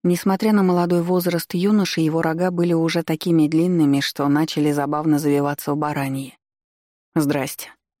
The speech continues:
пробормотал Цварг смущённо. «Я Гаскон, недавно устроился сюда садовником. Не помешаю вам?» «Здравствуйте», —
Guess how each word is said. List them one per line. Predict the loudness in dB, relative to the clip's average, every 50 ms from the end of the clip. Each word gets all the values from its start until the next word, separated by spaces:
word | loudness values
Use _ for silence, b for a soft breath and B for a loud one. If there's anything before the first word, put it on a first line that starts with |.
| _ _ _ _ _ _ _ _ _ _
пробормотал | -6 -4 -2 0 0 2 0 0 0 -2 -4 -4 -4
Цварг | -6 -6 -6 -4 -4 -4 -6 -6
смущённо. | -2 0 0 0 0 -2 -4 -4 -4 -4 -6 -10 -14 -18 _ _ _ _ _ _ _ _ _ _ _
«Я | 0 0 2 2 0
Гаскон, | 0 -2 -4 -6 -6 -4 -4 -4 -4 -6 -10 _ _ _
недавно | 0 0 2 2 0 0 0 0 0
устроился | 0 -2 -2 0 0 2 2 0 -2 -6
сюда | -8 -4 -2 -2 -2 -2
садовником. | -2 -4 -4 -2 -2 0 0 0 -2 -2 -4 -6 -8 -8 -10 -12 _ _ -2
Не | -2 0 2
помешаю | 2 2 2 2 0 0 0 0 0 0
вам?» | -2 -2 -4 -6 -6 -10 -12 _ _ _ _ _ _ _ _ _ _ _ _ _ _ _ _ -2
«Здравствуйте», — | 0 0 2 0 0 -2 -4 -4 -6 -6 -6 -8 -12 -16